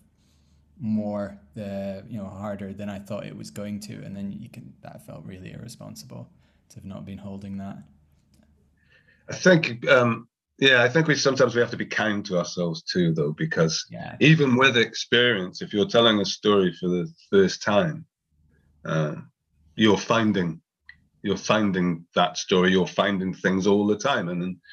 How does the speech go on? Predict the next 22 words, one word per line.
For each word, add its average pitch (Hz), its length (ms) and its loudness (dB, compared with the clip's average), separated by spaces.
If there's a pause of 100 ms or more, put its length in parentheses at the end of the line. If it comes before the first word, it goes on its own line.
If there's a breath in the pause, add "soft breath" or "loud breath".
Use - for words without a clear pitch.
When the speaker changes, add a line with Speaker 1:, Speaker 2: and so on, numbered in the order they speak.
(320 loud breath)
Speaker 2:
in 92 120 -2
fact, - 500 0
um, - 420 -4 (360)
somebody 98 440 6
once 92 480 -2 (200)
told 101 240 4
me 95 120 4
that 95 200 4
once, 104 360 2 (100)
once 127 240 2
they're 120 180 6
not 135 300 4 (100)
finding 90 420 -2
something, 82 580 -2 (160)
when 82 220 0
each 98 260 0
time 90 240 4
they 85 100 0
tell 82 240 0
a 80 40 0
story, 85 340 0
they 87 220 0